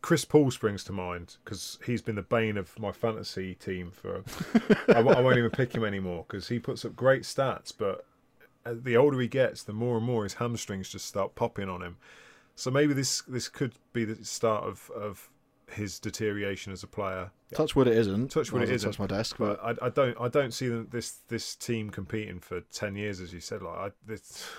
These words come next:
Speaker 1: <laughs> Ste-, they, there's no way this team. I, I think their window if, if it's not blown up this year and they manage to keep the core, then we're only looking at a max of three years.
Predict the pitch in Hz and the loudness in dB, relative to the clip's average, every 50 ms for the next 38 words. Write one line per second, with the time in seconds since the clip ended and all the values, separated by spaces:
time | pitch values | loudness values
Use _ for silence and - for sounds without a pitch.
0 | - _ - - - - - _ _ - - - - - - - 151 107 - - | -18 _ -20 -20 -20 -20 -20 _ _ -10 -8 -6 -6 -4 -2 -2 -2 -2 -2 -8
1 | - - - _ _ _ 127 127 123 - - - 131 131 120 113 135 156 131 131 | -16 -20 -20 _ _ _ 2 2 2 2 -2 -4 -4 -2 -2 2 2 4 4 4
2 | 123 123 117 117 107 101 101 - - - 120 110 104 104 101 87 - 123 123 120 | 6 6 6 6 6 4 0 -4 -4 -4 -4 -6 -6 -6 -8 -2 0 2 2 2
3 | - 117 123 127 127 123 113 104 104 98 98 110 113 113 110 107 104 92 90 90 | 2 2 0 0 0 -2 -4 -4 -2 -2 0 0 0 0 0 0 0 0 0 0
4 | 90 87 - _ _ _ _ _ _ _ _ _ _ - 127 110 - - - 123 | -4 -6 -10 _ _ _ _ _ _ _ _ _ _ -6 -6 -6 -4 -6 -6 -6
5 | - 131 110 - 123 127 131 - 113 - 127 120 117 117 117 113 113 - - 107 | -4 -4 -2 0 2 2 2 2 2 2 4 4 4 4 2 0 0 -2 -2 -4
6 | 98 101 120 110 - - - - 90 85 82 82 85 85 82 - _ _ _ - | -2 -2 -2 -2 -2 -6 -8 -8 -6 -6 -4 -4 -4 -6 -8 -12 _ _ _ -8
7 | 92 95 95 92 92 95 98 92 104 101 101 95 - - - 113 101 - - - | -8 -8 -6 -4 -4 -4 -2 -2 -2 -2 -2 -4 -6 -8 -10 -10 -10 -10 -12 -10
8 | - - 107 101 98 92 85 76 - 98 92 95 98 98 101 101 101 95 95 98 | -6 -4 -2 0 0 -2 -2 -4 -6 -8 -8 -4 -4 -2 -2 -2 -2 -4 -6 -6
9 | 95 - 92 92 - 80 90 90 92 87 - - - - - - - 92 90 87 | -8 -8 -10 -10 -10 -10 -8 -8 -8 -8 -10 -12 -16 -16 -16 -14 -12 -10 -10 -8
10 | 85 82 82 82 78 - - | -8 -8 -10 -10 -10 -12 -16